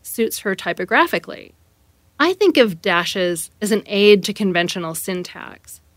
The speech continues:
so I am not the ideal copy editor for or even reader of Emily Dickinson.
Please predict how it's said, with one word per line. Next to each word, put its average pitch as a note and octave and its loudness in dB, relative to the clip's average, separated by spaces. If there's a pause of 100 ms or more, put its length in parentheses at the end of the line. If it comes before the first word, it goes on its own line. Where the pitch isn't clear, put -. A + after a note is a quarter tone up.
(140)
so B3+ 6
I B3+ 6
am G3+ 4
not G3 2
the F3+ 4
ideal F3 0
copy F3+ 0
editor E3+ -2
for E3+ 2
or G#3 2
even G#3+ 4
reader G3+ 4
of F#3+ 4
Emily F3 -2
Dickinson. G3+ -2